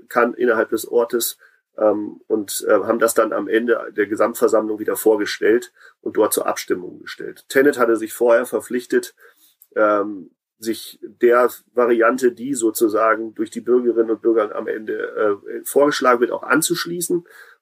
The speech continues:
und diese dann in den Planungsprozess zu berücksichtigen und der Planungsbehörde vorzulegen.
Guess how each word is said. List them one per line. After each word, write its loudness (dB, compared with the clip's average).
und -6
diese 0
dann 2
in -6
den 0
Planungsprozess 0
zu -6
berücksichtigen -6
und -8
der 4
Planungsbehörde 0
vorzulegen. -2